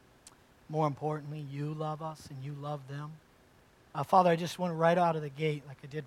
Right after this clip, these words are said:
first service, I don't want to get in your way. Um, did some preparing and did all the stuff that you're supposed to do to be a effective preacher. But Fa-, Father, if you want to change something, Holy Spirit, if you want to change something, change it. Um,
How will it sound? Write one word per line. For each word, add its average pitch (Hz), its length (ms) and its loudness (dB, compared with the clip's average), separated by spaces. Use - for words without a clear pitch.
first 147 200 -10
service, 156 380 -10
I 147 60 -12
don't 160 320 -4
want 156 160 -8
to - 20 -14
get 147 160 -12
in 160 120 -6
your 160 100 -6
way. 160 360 -4
Um, 151 400 -6
did 165 160 -6
some - 160 -10
preparing 165 800 0
and 143 120 -10
did 160 200 -4
all 156 160 -2
the 151 80 -8
stuff 165 360 -6
that - 180 -12
you're 151 100 -10
supposed 143 600 -8
to 151 80 -10
do 139 360 -8
to - 120 -18
be 139 200 -12
a 127 100 -12
effective 139 580 -8
preacher. 151 400 -6
But 131 180 -12
Fa-, 160 180 -2
Father, 165 320 -2
if - 160 -8
you 180 120 -6
want 185 140 -4
to 127 60 -12
change 151 360 -8
something, 135 500 -14
Holy 151 180 -6
Spirit, 143 280 -6
if - 80 -16
you 175 40 -8
want 180 160 -8
to - 80 -12
change 143 280 -10
something, 135 400 -14
change 143 340 -10
it. 160 80 -16
Um, 131 240 -10